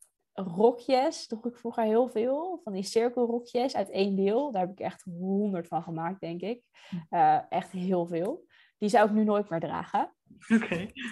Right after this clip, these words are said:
Speaker 1: Ehm, maar, eh, ja, je ziet wel, ik denk dat ik gewoon wel meega met de stijl. Zoals, ehm, zich die ontwikkelt. Ja, gewoon hoe de mode-industrie zich ontwikkelt. Hoe de trends gaan.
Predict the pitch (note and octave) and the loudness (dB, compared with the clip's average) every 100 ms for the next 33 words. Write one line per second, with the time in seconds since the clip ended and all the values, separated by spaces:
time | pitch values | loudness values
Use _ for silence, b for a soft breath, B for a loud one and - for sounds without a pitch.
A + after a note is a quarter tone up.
0 | - G#3 G3+ G3 G3 G3 G3+ G3 - G3 | -4 6 8 8 6 2 -6 -12 -8 2
1 | G3 G3 G3+ G3+ G#3 - - F#3+ F#3 F#3 | 4 6 6 4 0 -8 -2 0 2 0
2 | F#3 - F#3+ F#3+ G3 A#3+ A#3+ A3 G#3+ A3 | -2 -4 -2 -2 -2 -4 2 6 8 6
3 | A3 - _ _ _ _ - G#3 A#3 C4 | 4 -6 _ _ _ _ -2 0 2 2
4 | B3+ B3 - A#3 A3 A3+ G3+ A#3+ C4+ A3+ | 0 0 6 8 8 6 4 2 0 0
5 | G#3+ G3+ G3 G3 - A#3 E3+ D#3+ G3 F3+ | 0 -2 -6 0 8 10 10 6 0 2
6 | F3+ F#3+ - - D#3 B B _ G#3 F#3 | 2 2 -4 -14 -16 B B _ 2 4
7 | F#3 F#3 F#3+ - - - G3+ - G#3 - | 4 0 -4 -12 -6 -2 -2 -2 -4 -4
8 | F#3+ F#3 G#3 G#3 F#3+ G3+ - - _ _ | -2 2 4 4 2 0 -8 -20 _ _
9 | _ _ _ - F3 - E3+ E3+ F#3 E3 | _ _ _ 0 0 2 2 2 -2 -2
10 | F#3 G#3 G#3 G#3+ A#3 A3 A#3 A3 G#3+ A#3+ | 0 0 -2 -4 -4 -2 -2 -4 -2 -2
11 | B3 C4+ C4 G#3 F#3+ G3 G#3+ B3+ - B3 | 0 -4 -4 -6 -2 0 0 0 0 0
12 | C#4+ | -2